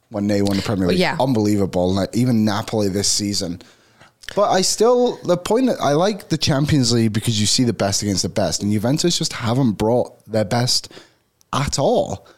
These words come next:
Speaker 1: And yeah, they just gotta, <laughs> they gotta find that piece. And Allegri's not it. Like, everyone spoke about it before the season even started. Like, this won't be good. And now here we are. They're in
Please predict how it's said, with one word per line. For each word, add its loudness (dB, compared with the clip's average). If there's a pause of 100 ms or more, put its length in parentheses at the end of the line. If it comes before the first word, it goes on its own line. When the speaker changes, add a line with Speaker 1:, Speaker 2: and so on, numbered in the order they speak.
(380)
Speaker 1:
And 0 (1600)
yeah, 2
they 2
just 0
gotta, 2
<laughs> 0
they 2 (120)
gotta 0
find 2
that 0
piece. 4
And 0 (420)
Allegri's 2
not 2
it. 2
Like, -2
everyone 2
spoke 0
about 2
it -4
before -2
the 0
season 0
even 0
started. 0
Like, -2 (140)
this -4
won't -2
be 0
good. 2 (140)
And 0
now 2
here 2
we 2
are. 0
They're 2
in 0